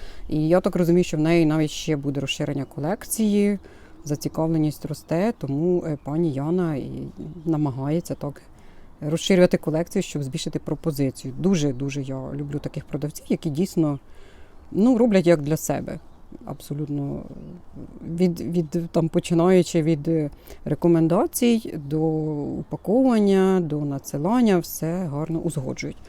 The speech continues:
Тому дякую за працю, дякую за таку красу.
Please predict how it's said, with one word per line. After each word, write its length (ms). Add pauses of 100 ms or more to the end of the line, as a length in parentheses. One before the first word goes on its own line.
(420)
Тому 220
дякую 480
за 120
працю, 480
дякую 380
за 100
таку 200
красу. 460